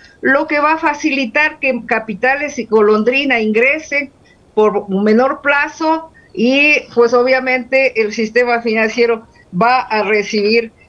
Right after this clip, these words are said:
mayores recursos. Pero también otra norma que les favorece a los banqueros es la, en que la disposición general séptima se dice, les leo, "Por el objeto específico de esta ley,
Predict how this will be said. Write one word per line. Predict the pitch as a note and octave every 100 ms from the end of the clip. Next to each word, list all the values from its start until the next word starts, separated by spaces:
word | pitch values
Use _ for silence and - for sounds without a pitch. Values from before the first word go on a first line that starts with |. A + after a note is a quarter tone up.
| -
mayores | G#3 A3 A#3 A#3 G#3+
recursos. | G3+ G3+ F3 D#3+ C#3+ - - - - - - -
Pero | B3 C#4
también | C#4+ C#4+ D#4+ F4+ F4 -
otra | C4 C4+ C4+ C4 B3+ B3+
norma | B3+ D4 D#4 B3 A#3+ A#3
que | A3+ G#3
les | G#3 -
favorece | G#3 G#3+ A3+ C4+ C#4
a |
los | C#4 C4+
banqueros | C4+ C4 C4 A3+ A3+ - _ - - -
es | A#3 C4 C#4 C4+ -
la, | A3 A3 A3 A3+
en | A3 G#3+
que | B3 A#3+
la | A#3+
disposición | A#3 A3+ A#3 A#3 D4+ D#4
general | C4+ A#3 A#3+ C4+
séptima | - D#4+ D#4+ A3+ G#3+ A3+ A#3+ _ _ _ _ _ _ _ _ - - _ - -
se | - A#3
dice, | B3+ C#4+ C#4 A3
les | A3 A3+
leo, | C4 G#3
"Por | G#3+ G#3
el | G#3+
objeto | G3+ D4 D#4 C#4+
específico | B3 A3 G#3+ C#4 D4 A#3 A3+
de | G#3 A3+
esta | B3 B3+
ley, | B3 B3+ G#3